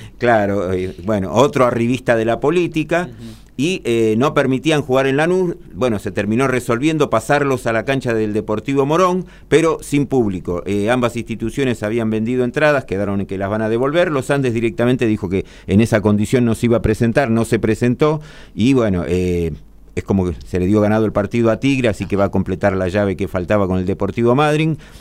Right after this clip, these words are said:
Speaker 1: y queda, eh, eliminado Los Andes. Bueno, ahora hay que ver si van a, a tomar, eh, alguna decisión drástica con Los Andes,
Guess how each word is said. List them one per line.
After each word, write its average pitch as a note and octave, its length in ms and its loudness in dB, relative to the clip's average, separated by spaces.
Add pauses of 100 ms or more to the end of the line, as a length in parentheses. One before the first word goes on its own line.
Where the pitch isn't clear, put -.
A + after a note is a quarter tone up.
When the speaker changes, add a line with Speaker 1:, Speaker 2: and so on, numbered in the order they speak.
(120)
Speaker 1:
y A2+ 140 0
queda, B2 420 2
eh, F2 640 -2
eliminado G#2+ 680 2
Los G#2 180 -2
Andes. E2 300 0
Bueno, G2+ 220 2
ahora C3 120 2
hay C#3 80 0
que B2+ 140 2
ver C#3+ 300 0 (340)
si G2 640 0
van A#2+ 180 4
a, A2+ 300 0
a G#2 100 2
tomar, B2+ 260 2
eh, G2+ 300 0
alguna A#2 300 2
decisión A#2 540 0
drástica A2+ 640 0
con G#2 220 2
Los A#2+ 180 0
Andes, D#3 520 0